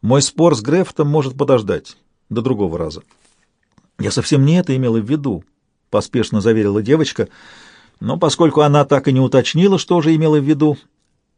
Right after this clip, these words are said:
заговорил Тац: «Давайте отнесем это мясо драконам и пойдем к костру к остальным».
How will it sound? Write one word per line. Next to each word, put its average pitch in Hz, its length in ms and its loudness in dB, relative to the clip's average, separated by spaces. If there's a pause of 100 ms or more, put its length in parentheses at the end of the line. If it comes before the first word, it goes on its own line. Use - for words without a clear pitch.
заговорил 123 480 2
Тац: 110 460 -2
«Давайте 113 460 2
отнесем 107 420 -2
это 107 140 -4
мясо 104 260 -2
драконам 101 520 -2 (1120)
и - 120 -6
пойдем 131 440 2
к - 100 -14
костру 160 440 0
к 175 80 -2
остальным». 104 500 0